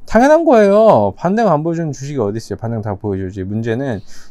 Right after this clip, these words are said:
이 십사만 원 언저리에서 일시적인 반등 이후에 계단식으로 빠질 것이냐, 아니면 여기서 반등조차 주지 않고 빠질 것이냐, 아니면 추세를 여기서 돌려줄 것이냐에 굉장히 중요한 변곡점 부분에 있다라는 거예요.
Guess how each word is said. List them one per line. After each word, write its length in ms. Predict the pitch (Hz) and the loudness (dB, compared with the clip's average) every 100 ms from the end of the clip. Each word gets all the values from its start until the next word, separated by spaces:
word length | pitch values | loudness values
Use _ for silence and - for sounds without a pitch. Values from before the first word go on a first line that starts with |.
| - | -4
이 180 | 135 | -2
십사만 440 | 147 - - 220 208 | -2 -2 0 2 4
원 80 | 135 | 2
언저리에서 480 | 127 147 139 123 | 2 2 0 0
일시적인 640 | 160 226 226 254 220 190 151 | -2 -2 0 0 2 0 -2
반등 320 | 120 120 123 | -4 -2 -2
이후에 460 | 107 117 - 135 131 | -4 -6 -6 -4 -4
계단식으로 540 | 120 131 160 131 107 | -4 -4 -4 -4 -2
빠질 300 | 151 185 214 | 0 0 -2
것이냐, 480 | 135 110 113 104 127 | -6 -6 -8 -6 -4
아니면 600 | 127 98 107 110 107 110 - - 131 | -4 -2 -4 -2 -4 -4 -10 -6 0
여기서 240 | 147 165 | 2 0
반등조차 600 | - 151 160 190 147 160 | -2 -2 0 -2 -2 -4
주지 280 | 127 120 147 | -4 -4 -4
않고 220 | 165 139 | -4 -2
빠질 320 | 139 170 202 | 0 0 0
것이냐, 420 | 139 107 - 107 107 | -4 -4 -4 -4 -4
아니면 220 | 101 107 | -4 -6
추세를 380 | - 202 240 160 | -8 -2 0 0
여기서 180 | 113 - | -2 -4
돌려줄 400 | 135 160 220 226 | -2 2 2 0
것이냐에 460 | 202 170 165 135 117 | -2 -2 -2 -2 -2
굉장히 380 | 117 131 165 | -4 -4 -4
중요한 360 | 135 131 127 117 | -6 -4 -4 -4
변곡점 420 | - - 180 180 | -6 -8 -4 -4
부분에 260 | 123 131 123 | -4 -6 -4
있다라는 400 | 95 123 113 95 | -4 -2 -2 -4
거예요. 420 | 92 87 98 92 | -8 -8 -10 -12